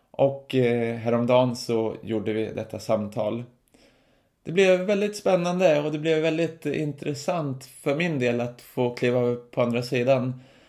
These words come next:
Och ja, det blev ganska mycket prat om olika saker. Dels min, eh, karriär som medeldistanslöpare, som junior.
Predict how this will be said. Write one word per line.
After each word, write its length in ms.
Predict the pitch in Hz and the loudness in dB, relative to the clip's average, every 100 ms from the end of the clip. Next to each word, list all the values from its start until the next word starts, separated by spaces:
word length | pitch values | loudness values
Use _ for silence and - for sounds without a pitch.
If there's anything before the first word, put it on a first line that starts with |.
| _ _ _ | _ _ _
Och 720 | - 139 139 135 135 135 131 139 | -4 2 4 8 8 6 4 2
ja, 260 | 156 147 151 | 4 4 4
det 60 | 156 | 0
blev 300 | 147 151 143 | 0 0 2
ganska 300 | 143 139 147 | 0 0 -2
mycket 260 | 143 135 135 | -2 -4 0
prat 220 | 127 123 | 2 2
om 120 | 127 | 0
olika 400 | 135 127 127 131 | 2 2 0 -2
saker. 640 | 127 120 117 123 113 110 | 0 0 0 0 0 -2
Dels 380 | 135 170 165 - 143 - | -2 -2 -4 -10 -14 -12
min, 400 | - 135 127 127 131 _ | -8 -4 -2 -4 -8 _
eh, 360 | 123 123 120 117 - | -8 -6 -6 -10 -10
karriär 400 | - 139 135 127 | 0 2 4 2
som 360 | 131 131 123 120 | 0 -4 -4 -4
medeldistanslöpare, 1300 | 127 117 113 117 - 117 127 127 123 - 165 180 135 | -2 -2 -2 -6 -4 -4 -2 -2 -2 -2 -2 -2 -6
som 200 | 127 127 | -8 -4
junior. 380 | 123 120 135 | -4 -2 -2